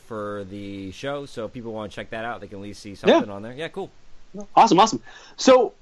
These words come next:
Speaker 2: next up, Travis, uh, it's new T V season,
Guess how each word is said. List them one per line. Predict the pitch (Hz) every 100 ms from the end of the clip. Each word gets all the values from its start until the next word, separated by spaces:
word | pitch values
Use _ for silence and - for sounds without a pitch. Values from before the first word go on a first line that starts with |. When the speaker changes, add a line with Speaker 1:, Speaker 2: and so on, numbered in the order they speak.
| -
Speaker 2:
next | 185 247 277 208
up, | 131 -
Travis, | - 120 117 113 - - - - -
uh, | 190 175 139 - -
it's | 208 208 175
new | 185 220 262 254
T | - 214
V | 180 170
season, | - 117 101 90